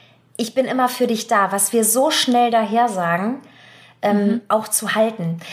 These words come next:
Speaker 1: Ich denke zwar, dass mir das ganz gut gelungen ist und dass mir das auch jetzt noch sehr gut gelingt,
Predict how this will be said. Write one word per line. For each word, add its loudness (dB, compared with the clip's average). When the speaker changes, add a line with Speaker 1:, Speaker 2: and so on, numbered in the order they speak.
Speaker 1:
Ich -4
denke 0
zwar, 0
dass 0
mir 0
das 0
ganz 0
gut -4
gelungen 2
ist -4
und 2
dass 0
mir -2
das -2
auch 0
jetzt -2
noch 0
sehr 0
gut -10
gelingt, -2